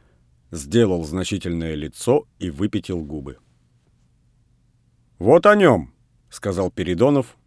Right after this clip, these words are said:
и показал на Володина большим пальцем. «Вот обо мне», подтвердил и Володин и тоже показал большим пальцем на себя, на грудь. Надежда улыбнулась.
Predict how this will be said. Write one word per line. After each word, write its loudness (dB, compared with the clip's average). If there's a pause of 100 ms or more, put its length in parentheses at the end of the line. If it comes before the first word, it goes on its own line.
и -8
показал 0
на 4
Володина 0
большим -6
пальцем. -10 (840)
«Вот -6
обо 6
мне», 4 (560)
подтвердил 0
и 0
Володин 0 (460)
и 4
тоже 2
показал -2
большим -6
пальцем 0 (340)
на 0
себя, 0 (360)
на 4
грудь. -6 (680)
Надежда -2
улыбнулась. -6